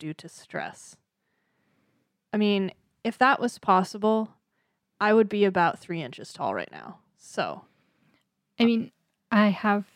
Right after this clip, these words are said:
Speaker 2: degenerative spinal disease, which makes my spinal discs wear away a lot faster than they should. My spine isn't shrinking. I'm not getting shorter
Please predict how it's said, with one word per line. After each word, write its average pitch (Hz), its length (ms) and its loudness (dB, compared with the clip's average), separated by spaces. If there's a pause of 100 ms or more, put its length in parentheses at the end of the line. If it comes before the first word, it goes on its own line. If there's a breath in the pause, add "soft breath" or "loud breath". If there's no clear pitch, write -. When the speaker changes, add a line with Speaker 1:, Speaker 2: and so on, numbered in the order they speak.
(140)
Speaker 2:
degenerative 196 640 -6
spinal 202 440 0
disease, 214 640 2 (120)
which - 340 0
makes 202 400 2
my 202 220 0 (400)
spinal 208 380 2
discs - 560 -8 (580)
wear 208 320 6
away 208 240 6
a 226 60 4
lot 220 160 0
faster 233 340 0
than 226 160 4
they 233 100 2
should. 262 440 -2 (1300)
My 208 100 -4
spine 220 380 2
isn't 214 280 4
shrinking. 196 600 2
I'm 190 100 4
not 208 140 2
getting 208 180 4
shorter 185 600 -2